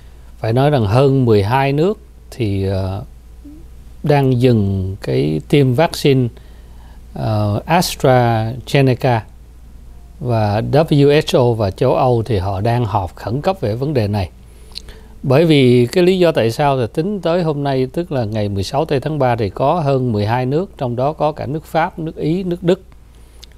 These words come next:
đã dừng tiêm cái loại vaccine, ờ, covid mười chín của AstraZeneca vì họ lo ngại những cái nguy cơ có thể gây đông máu và một số những cái tác dụng phụ khác.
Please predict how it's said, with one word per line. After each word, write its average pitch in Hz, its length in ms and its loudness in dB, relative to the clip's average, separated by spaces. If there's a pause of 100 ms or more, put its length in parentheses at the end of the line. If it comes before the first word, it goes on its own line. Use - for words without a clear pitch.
(140)
đã 113 320 -2
dừng 104 680 0
tiêm 123 220 2
cái 143 140 -2
loại 95 140 -2
vaccine, 120 720 -4
ờ, 113 240 -6
covid 139 240 0
mười 113 160 -2
chín 156 320 -4
của 131 560 -2 (140)
AstraZeneca 120 1080 -2 (420)
vì 143 100 2
họ 110 240 2
lo 131 320 4
ngại 104 380 -2
những 107 160 -4
cái 165 140 -4
nguy 139 200 2
cơ 123 300 0
có 147 140 -2
thể 101 280 -6
gây 123 260 -2
đông 117 300 -2
máu 127 200 -2
và 165 140 -8
một 90 240 -10
số 156 380 -2
những 120 200 -8
cái 156 120 -4
tác 147 200 -2
dụng 98 200 -2
phụ 92 280 -6
khác. 175 300 -2